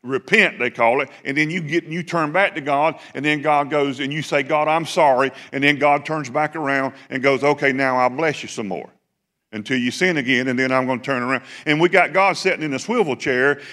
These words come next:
and it's just wonder how dizzy God has to be with just spinning around with all of our mess. Good morning. Welcome to Grace Point. Uh, that, that's what we were all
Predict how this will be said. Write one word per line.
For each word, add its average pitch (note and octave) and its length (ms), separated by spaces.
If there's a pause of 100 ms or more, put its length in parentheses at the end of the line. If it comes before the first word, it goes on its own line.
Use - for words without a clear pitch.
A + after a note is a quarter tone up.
(100)
and C#3+ 260
it's D3 320
just D#3+ 200
wonder E3+ 260
how D3 180
dizzy D3 400
God C#3 340
has D3+ 240
to C3+ 100
be D3 360 (180)
with C3 220
just C3+ 240
spinning E3 360
around C#3 440
with B2+ 140
all C3+ 260
of B2 80
our C3 160
mess. A#2+ 560 (2750)
Good A#2+ 180
morning. B2+ 360
Welcome C3 340
to A2+ 60
Grace C3 260
Point. F2+ 320 (1900)
Uh, A2+ 180
that, C#3+ 260
that's D3 220
what C3+ 180
we C3 120
were A#2 200
all A2 460